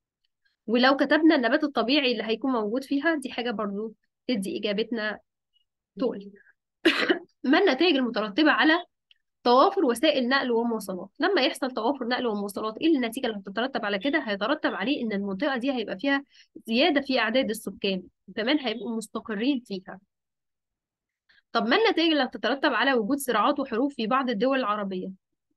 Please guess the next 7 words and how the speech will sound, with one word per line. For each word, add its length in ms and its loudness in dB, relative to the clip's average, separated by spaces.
مش 120 -16
محتاجة 340 0
تفكير، 420 -2
مش 200 -10
محتاجة 280 0
منهج 320 0
يدرس. 440 2